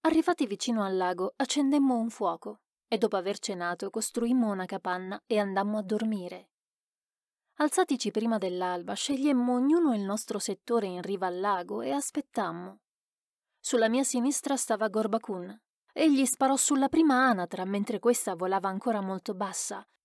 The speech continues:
e la pallottola mi prese in pieno nella gamba. Per fortuna attraversò la carne senza toccare l'osso. Naturalmente la caccia andò a monte.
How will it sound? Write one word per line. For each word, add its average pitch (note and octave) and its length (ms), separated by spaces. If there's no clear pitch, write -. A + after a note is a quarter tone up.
e G#3+ 100
la G3 140
pallottola F3 600
mi G3+ 160
prese A#3 320
in G#3 120
pieno G3 340
nella G3+ 220
gamba. F#3+ 480
Per B3 160
fortuna C4 440
attraversò G#3+ 540
la G#3+ 140
carne A3+ 360
senza G#3+ 340
toccare G#3+ 400
l'osso. G#3 580
Naturalmente C#4+ 760
la F#3+ 100
caccia A3+ 340
andò F3+ 260
a F#3+ 80
monte. F#3+ 640